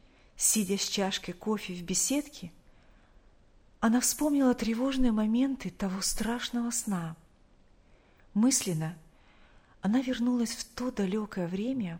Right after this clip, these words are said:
после Чернобыльской катастрофы. Но дочь прервала ее мысли. Она появилась в проеме двери с чашкой кофе и несколькими листами бумаги. "Мама,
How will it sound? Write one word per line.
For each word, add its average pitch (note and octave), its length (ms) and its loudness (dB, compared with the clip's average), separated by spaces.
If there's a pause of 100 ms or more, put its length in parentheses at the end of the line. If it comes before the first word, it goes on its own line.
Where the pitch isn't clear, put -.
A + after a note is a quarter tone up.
после F#3+ 320 -4
Чернобыльской G3 800 -4
катастрофы. E3+ 840 -8 (1600)
Но A3 160 6
дочь D#4 420 2 (160)
прервала D4 560 4
ее E3+ 220 -2
мысли. E3 440 -4 (1160)
Она E4+ 220 4
появилась D#4+ 560 4
в - 60 -10
проеме C#4 420 4
двери G#3 360 2
с - 120 -2
чашкой D#4 400 2
кофе D#3+ 640 -4
и F3+ 160 0
несколькими A3 600 0
листами D4 460 0
бумаги. G#3 580 0 (1300)
"Мама, D#4 840 8